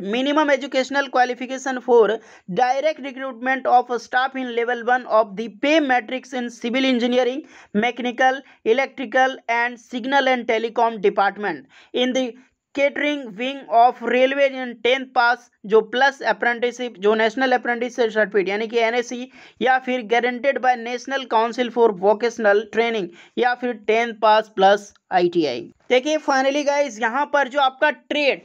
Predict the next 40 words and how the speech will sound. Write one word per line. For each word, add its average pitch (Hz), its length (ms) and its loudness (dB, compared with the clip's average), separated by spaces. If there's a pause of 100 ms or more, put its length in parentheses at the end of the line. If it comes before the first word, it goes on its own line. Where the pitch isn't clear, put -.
टेक्निकल 277 540 -2
से 294 180 0
रिलेटेड 277 460 0
जो 262 120 -6
आपका 262 340 0
पोस्ट 262 540 0
होने 240 180 2
वाला 220 260 4
है, 226 180 2 (340)
जितने 254 300 0
भी 302 120 -2
पोस्ट 277 340 2
होते 262 200 2
हैं 262 240 -2
सिविल 269 340 -6
इंजीनियर 254 420 2
में, 262 120 -6
सिविल 277 320 -6
इंजीनियर 269 300 -2
में 277 200 -6
बहुत 277 380 4
सारी 254 220 2
पोस्टें 233 380 -4
होती 220 240 0
है 202 120 2
गाइस, 175 280 0 (340)
then 269 120 2
मैकेनिकल 262 500 -2
में 277 140 -6
बहुत 254 280 4
सारी 262 220 0
पोस्ट 262 340 -6
हैं, 262 100 -6
इलेक्ट्रिकल 247 560 0
में 262 120 -4
बहुत 240 260 2
सारी 247 180 2
पोस्टें 240 360 -8
होती 233 260 -2
है। 233 140 2